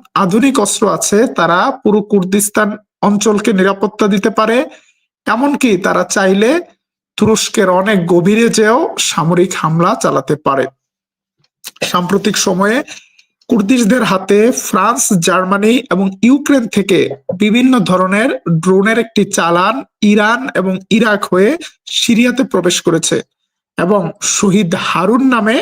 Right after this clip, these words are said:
একটি ড্রোন বাহিনী গড়ে তুলেছে পিকেকে কুর্দিশরা। তারা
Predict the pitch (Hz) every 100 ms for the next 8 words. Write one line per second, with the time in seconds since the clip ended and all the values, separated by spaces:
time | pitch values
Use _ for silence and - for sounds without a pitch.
0 | - 175 - 196 156 180 214 220 196 185
1 | 190 208 190 170 175 175 - 214 302 -
2 | _ _ - 269 269 262 - 180 160 139
3 | - 135 - _ _ _ _ 156 156